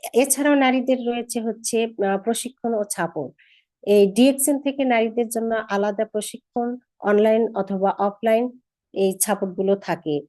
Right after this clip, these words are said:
যা ব্যবসা গড়ে তুলতে আমাদের সাহায্য করে। আর, আহ,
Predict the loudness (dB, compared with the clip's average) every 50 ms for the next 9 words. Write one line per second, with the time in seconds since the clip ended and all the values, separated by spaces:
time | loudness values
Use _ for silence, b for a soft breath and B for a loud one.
0 | _ -10 -2 0 0 0 2 2 2 2 2 0 -2 -2 -2 -2 0 2 2 2
1 | 2 0 -4 -6 -4 -4 -4 -2 -2 -2 -2 -2 0 0 0 -2 -2 -4 _ _
2 | _ _ _ _ _ -10 -6 -6 -4 -4 -4 -6 -6 -6 -8 -6 -6 -8 -8 -8
3 | -12 -14 b b b _ _ _ -4 0 2 4 4 4 4 4 2 0 -4 -6
4 | -12 -6 -2 0 2 2